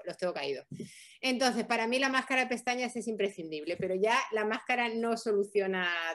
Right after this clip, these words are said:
tanto. Me puse extensiones de pestañas que se las había puesto mi hermana y dije, "Jolín, cómo mola", porque vas así como guau, ¿no? Como las persianas. ¿Qué pasa? Con el confinamiento nos quedamos sin pestañas. Y yo dije, "¿Cuándo voy a volver a poner?". Entonces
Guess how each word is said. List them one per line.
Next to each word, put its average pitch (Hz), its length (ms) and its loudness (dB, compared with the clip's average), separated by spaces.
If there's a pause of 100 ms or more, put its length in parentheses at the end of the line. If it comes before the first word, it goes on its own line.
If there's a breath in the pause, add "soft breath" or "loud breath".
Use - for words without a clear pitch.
(160)
tanto. 147 420 -4 (480 soft breath)
Me 247 180 4
puse 277 240 4
extensiones 285 460 2
de 262 80 4
pestañas 254 500 0
que 233 80 -2
se 226 100 -2
las 196 140 2
había 208 240 2
puesto 247 260 -2
mi 233 80 2
hermana 233 260 0
y - 20 0
dije, 214 280 -2
"Jolín, 214 220 -2
cómo 214 200 0
mola", 220 300 0
porque 165 220 -2
vas 185 160 0
así 226 200 -8
como 214 220 -2
guau, 165 340 2
¿no? 269 200 -2
Como 214 200 -4
las 175 140 -2 (240)
persianas. 175 580 -4 (540 soft breath)
¿Qué 294 120 4
pasa? 254 280 2
Con 202 100 4
el 214 80 2
confinamiento 240 840 4
nos 240 160 0
quedamos 196 320 2
sin 202 140 0
pestañas. 440 500 4 (720 loud breath)
Y 262 180 0
yo 247 80 6
dije, 190 720 4
"¿Cuándo 214 260 0
voy 269 120 2
a 262 60 2
volver 240 200 2
a 220 80 0
poner?". 185 200 0
Entonces 220 300 -2